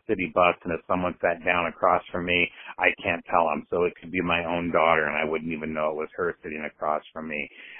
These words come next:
And believe me, that, uh, just makes me wanna cry. Uh, I, I could have grandchildren here someday. My son's gonna have, uh, a child with his wife, and, and I'm not gonna be able to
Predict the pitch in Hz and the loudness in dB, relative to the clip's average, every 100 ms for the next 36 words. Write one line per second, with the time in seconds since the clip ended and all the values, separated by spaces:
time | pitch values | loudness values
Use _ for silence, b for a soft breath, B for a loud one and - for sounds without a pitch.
0 | - 85 87 87 80 80 82 80 80 78 | -8 -4 2 2 2 0 0 2 2 2
1 | - 80 78 80 78 _ _ 85 80 - | -2 -2 -2 -4 -8 _ _ -10 -10 -10
2 | 85 76 78 71 - 78 73 69 - B | -10 -6 -6 -8 -2 0 2 0 -4 B
3 | B B - 85 78 80 - 87 87 90 | B B -6 -2 -2 -2 -4 -6 -4 -4
4 | 85 101 80 90 82 - 87 87 - 95 | -2 -4 2 2 2 0 0 0 2 2
5 | 87 85 87 82 - 92 87 82 82 82 | 2 -2 -2 -2 -2 -4 -4 0 2 2
6 | 80 - 90 82 78 82 78 80 80 71 | -2 -4 -6 -6 -6 -6 -4 -2 -2 -4
7 | b b b b 98 87 82 78 - - | b b b b -4 -2 -2 -4 -8 -4
8 | 95 85 82 85 85 80 82 85 80 92 | 2 4 4 2 0 0 0 -2 0 0
9 | 85 82 - 82 78 82 85 82 80 78 | 0 0 -2 -6 -6 -6 -4 -2 -4 -6
10 | - _ _ 95 85 76 80 82 82 82 | -14 _ _ -8 -6 -6 -6 -4 -2 -2